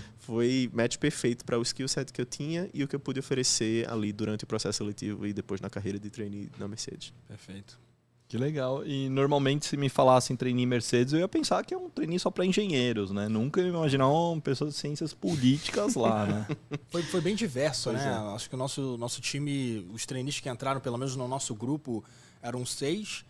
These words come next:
Speaker 1: Uhum.
Speaker 2: É, eram três engenheiros, né? Eu e mais dois. E os outros não. Tinham pessoa de finanças, tinha você.
Speaker 1: Uhum.
Speaker 2: Ah, não, na verdade a Mariana era
Speaker 1: É,
Speaker 2: também,
Speaker 1: porque
Speaker 2: né?
Speaker 1: eram seis e três de produto, né, pras áreas da engenharia
Speaker 2: Ah.
Speaker 1: mesmo,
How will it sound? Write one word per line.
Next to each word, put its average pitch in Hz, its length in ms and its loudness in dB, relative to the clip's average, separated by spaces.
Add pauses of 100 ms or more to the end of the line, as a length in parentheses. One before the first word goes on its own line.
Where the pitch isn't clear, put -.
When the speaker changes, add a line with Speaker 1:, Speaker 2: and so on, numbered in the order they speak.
Speaker 1:
Uhum. 120 300 -6
Speaker 2:
É, 120 200 -2
eram 120 240 0
três 143 340 0
engenheiros, 135 580 -2
né? 127 160 -2
Eu 127 140 0
e 143 40 -2
mais 127 240 -4
dois. 131 460 -4 (280)
E 147 80 -6
os 127 140 -2
outros 143 320 -2
não. 123 380 0
Tinham 120 360 -6
pessoa 123 280 -6
de 110 100 -10
finanças, 170 680 -4
tinha 143 200 -8
você. 131 600 -6 (220)
Speaker 1:
Uhum. 156 60 -10
Speaker 2:
Ah, - 20 -8
não, 185 100 -4
na 160 80 -4
verdade 143 220 -2
a 160 40 -6
Mariana 151 420 -4
era 135 220 -6
Speaker 1:
É, - 20 -8
Speaker 2:
também, 156 180 -2
Speaker 1:
porque 139 220 2
Speaker 2:
né? - 20 6
Speaker 1:
eram 151 140 2
seis 156 540 2
e 143 80 -2
três 156 340 2
de 170 80 -6
produto, 135 480 0
né, 127 80 -2
pras 117 220 -2
áreas 113 280 0
da 110 100 -2
engenharia 110 520 -2
Speaker 2:
Ah. - 20 0
Speaker 1:
mesmo, 123 400 -2